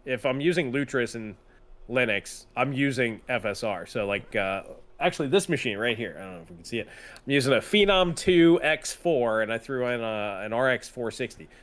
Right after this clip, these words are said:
Four sixty is not that strong, but, uh, my, I just wanted to see, like, what modern games I can get sixty F P S in on that C P U. So I was having to go down to, like, you know, seven twenty p, five forty p on that G P U to get these things to run. But like I said, the image quality doesn't look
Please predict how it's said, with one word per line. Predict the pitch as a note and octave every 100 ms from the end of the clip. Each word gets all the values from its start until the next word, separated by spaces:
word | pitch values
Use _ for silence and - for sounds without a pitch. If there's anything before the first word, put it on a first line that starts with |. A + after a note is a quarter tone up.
| _
Four | - B3+
sixty | - A3+ - F3+
is | C#3
not | B2+ A#2+
that | A#2 G2+
strong, | - D3+ D3 G#2+
but, | E2+ F#2+ E2+
uh, | G#2+ F#2
my, | C#3 C#3+ -
I | D3+
just | E3 F3
wanted | F3 D3
to |
see, | B2 C#3+
like, | A#2 -
what | A2+ G#2+ A#2+ A#2+
modern | A#2 A2 A#2+ A#2+
games | B2+ B2+
I | A#2
can | A2
get | G#2+
sixty | - A#2 - A2+
F | G#2
P | G#2
S | G2 -
in | B2 A#2+
on | G#2+ A2
that | G#2+ G#2+
C | - G#2+
P | A#2+
U. | F3+ D#3 - - - -
So | F3
I | G#3+
was | C#4+
having | E4 D#4
to | B3+
go | G#3+
down | F#3 F3+ B3 F#3
to, |
like, | D3 C3+ B2 - _ - _ _ _ _
you | C#3+
know, | B2+ B2+
seven | D3+ D3
twenty | D3 C#3+ C3+
p, | C3+ C#3
five | B2+ C3+ C3
forty | - C3+ C3+ A#2+
p | C3+ B2+ A#2+
on | A#2+ B2+
that | A#2+ A2
G | - A#2
P | A#2
U | D#3
to | D#3
get | A2+ A2+ -
these | A2
things | A#2 G2+
to | A2+
run. | C3+ F#2+
But | G#2 G2
like | C3 B2
I |
said, | A#2+ F3+ C#3
the | C3 C3+
image | G#3+ -
quality | G3+ F3+ D#3+ D3+
doesn't | D#3 D#3
look | C#3 C#3